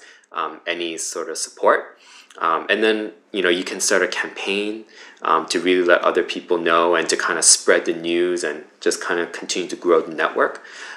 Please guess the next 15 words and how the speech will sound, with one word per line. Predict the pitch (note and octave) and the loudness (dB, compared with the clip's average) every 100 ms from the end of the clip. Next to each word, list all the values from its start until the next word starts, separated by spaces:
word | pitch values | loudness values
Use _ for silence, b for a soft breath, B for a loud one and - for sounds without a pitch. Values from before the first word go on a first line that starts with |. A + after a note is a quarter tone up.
| B | B
Um, | - D2 D2 D2 - | -6 -4 -4 -8 -10
so | - F#2 | 2 4
yeah, | B2 - | 2 0
so | - | -4
there's | E2 E2+ | -2 -2
many | E2+ E2+ E2+ | -2 -2 -2
different | F2 - E2+ | -4 -6 -4
ways. | E2 D#2+ E2 D#2+ - B | 2 4 4 2 -6 B
Actually, | F#2+ G#2 A2 | 2 4 2
recently | F#2 G#2 G#2 G#2 F#2+ F2+ | 2 -2 0 -2 -2 -4
we, | E2+ E2+ F2 B B - | -4 -4 -6 B B -8
uh, | E2 D#2+ D#2+ - - | -4 -2 -2 -6 -10
we've | F#2 F#2 | -8 -6
been | F#2 | -4
starting, | E2 - E2+ E2 | -4 0 0 0